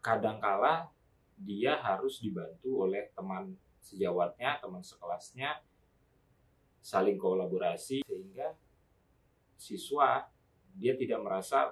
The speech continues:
bahwa dia tertinggal sendirian atau dia melaju sendirian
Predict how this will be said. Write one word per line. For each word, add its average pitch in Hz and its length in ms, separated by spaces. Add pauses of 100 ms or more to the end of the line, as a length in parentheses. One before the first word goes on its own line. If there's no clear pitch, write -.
bahwa 92 400
dia 123 160
tertinggal 104 400
sendirian 95 560 (240)
atau 120 400 (640)
dia 123 240
melaju 120 480
sendirian 101 640